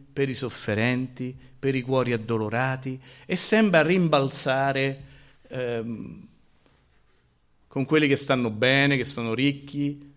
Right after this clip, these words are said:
eh, felici, famosi e importanti? Perché questo Vangelo è la soluzione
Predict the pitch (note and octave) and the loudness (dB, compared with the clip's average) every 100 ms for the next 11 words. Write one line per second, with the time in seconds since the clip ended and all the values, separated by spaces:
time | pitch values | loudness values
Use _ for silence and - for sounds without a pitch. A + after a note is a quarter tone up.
0 | _ - - A2 B2 D3 C#3+ D3 C3+ A2 | _ -16 -12 -10 -6 -6 -8 -10 -8 -6
1 | A#2+ C#3 C#3 C#3 C3+ C3 B2 A2 G#2+ G#2+ | -4 -4 -6 -6 -6 -6 -10 -10 -8 -8
2 | A2 A2+ A2 - A#2+ C3 C#3 D#3 D3+ - | -8 -8 -8 -6 -4 -4 -6 -8 -10 -14
3 | - - - - - _ _ _ _ _ | -20 -20 -20 -20 -20 _ _ _ _ _
4 | _ _ - G#2 A#2+ A#2 C3+ - A2 G#2+ | _ _ -16 -8 -6 -4 -4 -4 -6 -4
5 | G2+ G2 E2+ D#2+ E2+ G2 - _ _ _ | -6 -8 -8 -10 -12 -14 -20 _ _ _
6 | _ - G#2+ G2+ G2 - G2+ G2+ G2 - | _ -8 -6 -4 -6 -6 -8 -8 -8 -6
7 | - G#2+ G2+ F2+ E2+ F2 G2 | -6 -6 -8 -8 -12 -14 -16